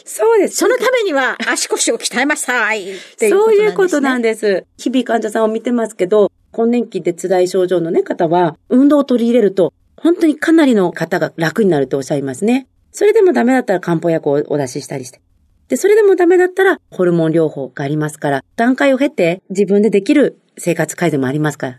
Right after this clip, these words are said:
Speaker 1: 運動は絶対取り入れた方がいいですね。
Speaker 2: 皆様、基本は運動と腹巻き。
Speaker 1: 腹巻き。
Speaker 2: ということで、今月は医師の石原ニーナさんをゲストに迎えて、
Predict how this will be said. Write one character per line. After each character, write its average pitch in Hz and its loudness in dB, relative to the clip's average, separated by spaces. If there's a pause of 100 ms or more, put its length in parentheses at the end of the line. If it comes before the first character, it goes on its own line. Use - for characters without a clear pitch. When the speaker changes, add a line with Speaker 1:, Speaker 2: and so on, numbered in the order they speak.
Speaker 1:
運 214 2
動 262 2
は 233 0
絶 220 -2
対 254 0
取 214 0
り 208 4
入 208 2
れ 196 0
た 185 0
方 160 -2
が 147 0
い 139 2
い - 0
で 135 -2
す 127 -12
ね。 170 0 (440)
Speaker 2:
皆 170 -4
様、 175 -10 (420)
基 196 -2
本 220 -2
は - -6 (320)
運 190 0
動 190 -4
と 208 -6 (240)
腹 277 -2
巻 247 -2
き。 - -18
Speaker 1:
腹 220 0
巻 311 4
き。 - 0 (540)
Speaker 2:
と - -2
い 254 0
う - -12
こ 254 -4
と 214 -2
で、 240 -2 (320)
今 277 2
月 269 0
は 254 2
医 285 -4
師 - -2
の 208 -2
石 214 -6
原 311 0
ニ 302 2
ー 403 -4
ナ 359 -2
さ 254 -2
ん 233 -2
を 220 -4
ゲ 233 -2
ス - -8
ト 226 -6
に 208 -6
迎 214 -12 (160)
え 226 -2
て、 226 -4